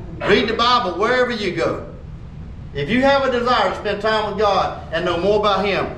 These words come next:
I would say you're growing. You're growing. Whenever you stop growing,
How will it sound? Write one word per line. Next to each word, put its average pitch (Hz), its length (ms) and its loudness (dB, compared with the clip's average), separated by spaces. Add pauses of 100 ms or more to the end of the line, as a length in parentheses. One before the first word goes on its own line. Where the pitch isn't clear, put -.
(120)
I 190 200 2
would 185 100 -2
say 139 500 0 (420)
you're 139 140 -4
growing. 127 440 0 (500)
You're 131 140 -4
growing. 120 440 -4 (960)
Whenever 208 340 2
you 226 200 -2
stop 240 460 2
growing, 277 380 4